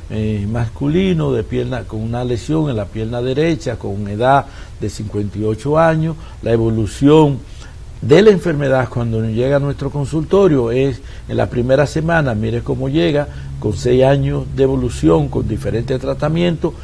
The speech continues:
Ya en la tercera semana, mire la diferencia, cómo va di-, van disminuyendo las lesiones, y en la sexta semana ya el paciente, eh, se le da de alta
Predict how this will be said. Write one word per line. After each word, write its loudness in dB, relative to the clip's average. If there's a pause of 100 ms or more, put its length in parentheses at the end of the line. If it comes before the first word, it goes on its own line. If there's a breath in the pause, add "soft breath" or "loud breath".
(260 loud breath)
Ya 6
en -4
la -2
tercera -4
semana, -2 (120)
mire 2
la 2
diferencia, -2 (300 loud breath)
cómo 2
va 0
di-, -4 (380)
van 0 (420 loud breath)
disminuyendo 0 (180)
las 0
lesiones, 2 (320 loud breath)
y 6
en 4
la 2
sexta -2
semana 0
ya 0
el -2
paciente, -4 (320 loud breath)
eh, 2
se 2
le 4
da 6 (340)
de 4
alta 4